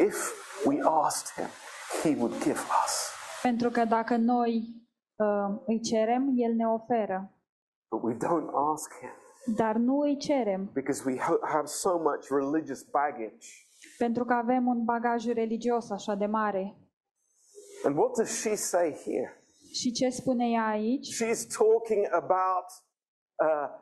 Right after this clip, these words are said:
Speaker 1: buckets
Speaker 2: Ea vorbește despre găleți
Speaker 1: and wells.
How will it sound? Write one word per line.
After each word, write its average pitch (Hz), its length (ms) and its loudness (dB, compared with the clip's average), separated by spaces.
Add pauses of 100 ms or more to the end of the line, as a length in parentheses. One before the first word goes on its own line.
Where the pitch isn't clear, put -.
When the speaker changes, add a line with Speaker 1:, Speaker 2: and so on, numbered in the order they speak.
(340)
Speaker 1:
buckets - 960 -2 (460)
Speaker 2:
Ea 247 200 -2
vorbește 247 580 0
despre 233 460 0
găleți 226 880 0 (200)
Speaker 1:
and 180 220 2
wells. 170 840 2